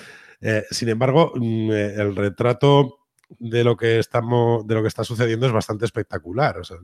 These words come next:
mm, describe un contexto que quizás se ha acentuado en las últimas semanas. Co-, ¿cómo nació el libro que tenías tú en la cabeza y cómo ves que ha evolucionado a posteriori en tan poco tiempo?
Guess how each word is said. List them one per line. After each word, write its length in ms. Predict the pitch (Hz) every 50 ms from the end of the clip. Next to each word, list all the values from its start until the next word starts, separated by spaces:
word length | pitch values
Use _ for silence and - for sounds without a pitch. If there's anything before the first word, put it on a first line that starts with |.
| 87 82 85 _ _ _ -
mm, 120 | 90 85 78 - _ _ _ _ _ _ -
describe 300 | 95 82 - - 104 117
un 60 | 113
contexto 420 | 123 117 117 104 123 110 - 147
que 100 | 123 117
quizás 320 | 98 98 90 - 107 104 -
se 60 | 131
ha 40 | 117
acentuado 480 | - 127 110 95 110 107 104 104 104
en 60 | 101 98
las 360 | 95 92 87 85 - - 104
últimas 400 | 98 - 101 92 92 92 90 -
semanas. 480 | - 98 98 131 147 127 92 - - _ - - - - - - - _ -
Co-, 200 | - 110 - _
¿cómo 300 | - 135 131 131 143 151
nació 920 | 156 147 131 - - 151 151 147 147 147 147 147 143 143 143 139 131 -
el 280 | 139 135 131 131 131 127
libro 300 | 135 147 151 147 156 151
que 80 | 131 135
tenías 300 | 117 135 131 135 127 -
tú 80 | - 135
en 60 | 131
la 120 | 135 120
cabeza 540 | 120 127 139 147 139 - - 156 156 151 - _ _ _ - - _ - _ _ _ _ _ _
y 200 | - 113 110 101
cómo 280 | - 127 127 139 135
ves 180 | 139 143 127 -
que 140 | - 139 135
ha 200 | 135 131 127 131
evolucionado 760 | 131 135 131 131 131 120 - - 123 117 123 127 127 120 120
a 100 | 123 110
posteriori 720 | - 123 113 - - 117 117 160 196 170 98 78 78 - _ _ _ _ _ _ _ _ -
en 160 | 117 110 101
tan 180 | 110 110 101 101
poco 240 | 131 110 120 117
tiempo? 440 | 107 156 180 156 135 85 80 73 -